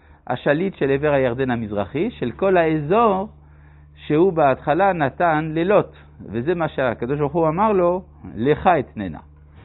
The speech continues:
כל הארץ כולל מה שנתת ללוט." ואז יש הזדמנות לאברהם להפוך להיות שליט על של כל האזור, כי הרי הוא גם שולט על חלקים בעבר הירדן המערבי,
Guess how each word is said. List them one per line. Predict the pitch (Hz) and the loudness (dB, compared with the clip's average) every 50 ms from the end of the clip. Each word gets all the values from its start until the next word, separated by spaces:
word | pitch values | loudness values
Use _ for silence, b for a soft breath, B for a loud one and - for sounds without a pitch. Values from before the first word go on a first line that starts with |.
| b b b b b - | b b b b b -4
כל | - 165 180 180 | 2 4 4 4
הארץ | 160 135 139 185 190 - | 4 4 2 0 -4 -4
כולל | - - 165 175 196 196 | -2 0 2 2 2 2
מה | 180 175 165 | 0 -2 -4
שנתת | - - 151 135 131 123 143 139 135 - | -4 -4 -4 -4 -2 0 -2 -2 0 0
ללוט." | 147 135 120 110 98 71 - - - - - - - - - - - - - - - b b b b b b b b b b b b b b b b b - | 0 2 2 0 -2 -4 -8 -12 -20 -20 -20 -20 -20 -20 -20 -20 -20 -20 -20 -20 -20 b b b b b b b b b b b b b b b b b 0
ואז | 101 143 190 214 208 | 4 4 4 4 4
יש | 180 156 - - | 0 -4 -2 -4
הזדמנות | 147 131 123 113 131 117 107 98 98 113 156 208 - - - - - - - | -8 -6 0 2 4 4 4 2 0 0 0 -2 -4 -6 -10 -20 -20 -16 -10
לאברהם | 101 104 113 110 107 104 101 98 - - 104 104 101 95 98 117 143 185 202 185 | -4 2 2 4 4 4 2 0 -2 -4 -4 -4 -4 -2 -2 0 0 0 -2 -2
להפוך | 151 131 113 110 - 160 170 165 - | -2 -2 -2 -2 -2 -4 -4 -4 -2
להיות | 127 123 131 147 147 | -2 -2 -2 -2 -2
שליט | - - 127 113 127 156 151 151 - - | -4 -2 -2 0 0 -2 -4 -4 -4 -2
על | - 147 147 143 147 | 0 0 0 0 -2
של | - - 110 | -4 -8 -8
כל | - - 135 123 | -4 -2 0 0
האזור, | 123 127 139 180 220 220 | 2 0 0 0 -2 -4
כי | 202 - 160 | -2 -2 0
הרי | 139 135 151 | 0 2 2
הוא | 156 147 143 135 | 0 0 -2 0
גם | 131 190 220 202 170 165 185 220 - - B B B B B B B B B B | 2 2 4 4 2 0 -2 -6 -8 -10 B B B B B B B B B B
שולט | - - 139 131 156 190 202 | -6 -2 0 0 0 0 0
על | 180 151 139 | 0 -2 0
חלקים | - 151 135 135 131 - - 196 190 165 | 0 0 0 0 0 -2 -4 -6 -2 0
בעבר | 151 135 131 139 | 2 2 2 2
הירדן | 143 139 139 135 127 131 147 156 143 | 2 2 2 2 0 2 0 0 0
המערבי, | 143 131 139 147 127 131 147 143 170 180 226 254 196 | 0 0 0 0 2 2 2 2 2 2 2 2 0